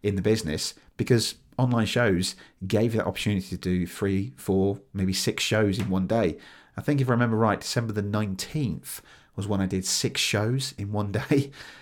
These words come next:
It was knackering, um, but it just allowed you to do that because I was doing a show in my dining room to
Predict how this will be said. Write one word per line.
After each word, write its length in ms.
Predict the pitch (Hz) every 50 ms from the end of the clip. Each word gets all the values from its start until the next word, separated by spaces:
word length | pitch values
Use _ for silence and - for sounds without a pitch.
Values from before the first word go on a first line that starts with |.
| - _ -
It 80 | 110
was 140 | 98 - -
knackering, 520 | 131 127 - - - - 110 92 85 82 - - - - - - -
um, 280 | - 101 98 98 95 95
but 100 | - 123
it 60 | 113
just 160 | - 131 -
allowed 240 | 135 127 131 135 131
you 40 | 135
to 80 | 185 330
do 40 |
that 240 | 330 - 92 80 -
because 400 | 113 110 - 123 117 107 - - - _ _
I 80 | - 104
was 160 | 101 104 -
doing 260 | - 104 98 98 104
a 40 | 107
show 400 | 104 - - 82 87 82 90 98 -
in 80 | 110
my 140 | 110 113 110
dining 320 | 110 107 113 131 135 -
room 340 | - 67 64 85 98 127 131 -
to 400 | - - - 95 95 95 98 98